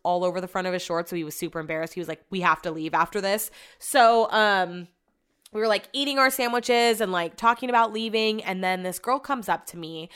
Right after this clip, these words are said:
and she's like, "Are you Megan?" She's like, "Do you have a podcast?" I was like,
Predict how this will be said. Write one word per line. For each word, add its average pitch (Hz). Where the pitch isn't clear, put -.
and 220
she's 233
like, 220
"Are 226
you 330
Megan?" 277
She's 254
like, 240
"Do 285
you 359
have 480
a -
podcast?" 254
I 220
was 185
like, 170